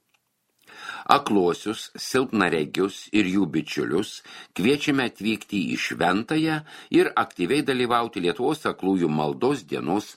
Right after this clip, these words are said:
renginiuose. Dienos programa. Nuo dešimtos trisdešimt iki vienuoliktos atvykimas į Šventąją. Nuo vienuoliktos valandos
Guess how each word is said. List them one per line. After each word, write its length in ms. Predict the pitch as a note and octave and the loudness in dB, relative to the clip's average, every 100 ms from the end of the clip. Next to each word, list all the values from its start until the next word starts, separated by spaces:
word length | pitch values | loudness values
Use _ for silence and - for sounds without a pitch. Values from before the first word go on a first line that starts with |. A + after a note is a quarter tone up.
| - - | -20 -2
renginiuose. 800 | E2+ G2+ G2 F#2 F2+ E2+ - - - _ _ _ _ _ _ _ _ | 2 2 2 0 0 -4 -6 -8 -10 _ _ _ _ _ _ _ _
Dienos 720 | - G#2+ F#2 G#2+ C#3+ - - _ - | 0 2 2 0 -2 -8 -16 _ 0
programa. 540 | G#2 A#2+ B2 D2+ B1 - _ _ _ _ | 0 2 0 0 -4 -10 _ _ _ _
Nuo 220 | F#2 B2 | 4 4
dešimtos 640 | B2 A#2+ C3+ C3 E3+ F3 - | 4 2 0 0 0 0 -2
trisdešimt 800 | G2+ E2+ C2+ F#2+ - C3+ C#3 - | -2 0 0 -4 0 -2 -2 -4
iki 240 | - G2 | -2 0
vienuoliktos 840 | E2 D#2 D2 C2 C2 - - - - - _ _ _ _ G#2+ | 2 2 0 -2 -6 -4 -2 -2 -6 -14 _ _ _ _ 0
atvykimas 640 | - F#2+ F#2 A#2+ D3 D#3 | 2 0 0 0 0 -2
į 100 | D3 - | -6 -8
Šventąją. 720 | - B1+ A#1 B1+ G#1+ G1+ G1+ - _ _ _ - | -4 -4 -4 -6 -6 -6 -8 -12 _ _ _ 0
Nuo 200 | G#2+ A#2 | 4 4
vienuoliktos 720 | A2 F#2 D2 D2 - G#2+ - | 4 2 -2 -6 -2 -4 0
valandos 540 | B2+ C3+ C#3+ D3+ - | -2 0 0 -2 -4